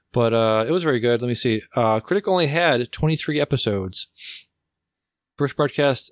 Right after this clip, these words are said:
uh, in nineteen ninety-four, finished in ninety-five. So yeah, I definitely, it is one of those shows that I definitely remember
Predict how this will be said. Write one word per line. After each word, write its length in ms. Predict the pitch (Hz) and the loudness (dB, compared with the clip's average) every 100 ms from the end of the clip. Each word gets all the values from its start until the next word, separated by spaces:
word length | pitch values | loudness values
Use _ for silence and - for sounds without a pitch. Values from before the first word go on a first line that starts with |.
| - | -2
uh, 220 | 120 113 | 0 2
in 80 | 113 | 0
nineteen 280 | 127 - 139 | 0 -2 -4
ninety-four, 680 | 135 123 - 143 143 143 139 - - - - | -2 -2 0 0 2 0 -4 -10 -20 -20 -8
finished 400 | - 139 131 - | -2 -2 0 0
in 100 | 127 | 0
ninety-five. 880 | 120 117 110 - 113 107 95 90 87 | 0 0 -2 -2 0 2 0 -2 -4
So 240 | - 135 | -4 0
yeah, 180 | 123 107 | 2 2
I 60 | |
definitely, 440 | 104 160 202 180 165 _ _ _ _ _ _ _ | 2 0 0 -2 -4 _ _ _ _ _ _ _
it 120 | - 156 | -2 0
is 140 | 185 | 2
one 140 | 190 | 2
of 80 | 185 | 2
those 360 | 151 135 - - - | 2 2 0 -2 -4
shows 560 | - 151 143 143 120 | 0 2 2 2 0
that 160 | - 123 | 0 2
I 120 | 113 | 2
definitely 460 | 113 127 - 127 120 | 2 -2 0 -2 0
remember 680 | 113 117 113 110 107 101 | 2 2 2 0 0 -2